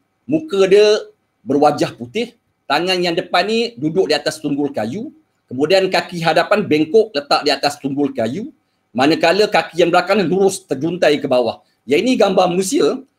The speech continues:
kalau dilihat sekali pandang macam seekor burung, sebenarnya manusia.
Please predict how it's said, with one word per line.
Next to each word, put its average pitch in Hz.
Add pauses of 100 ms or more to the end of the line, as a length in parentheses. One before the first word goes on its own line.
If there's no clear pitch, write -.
(200)
kalau 240
dilihat 226
sekali 180
pandang 196
macam 160
seekor -
burung, 147
sebenarnya 156
manusia. 139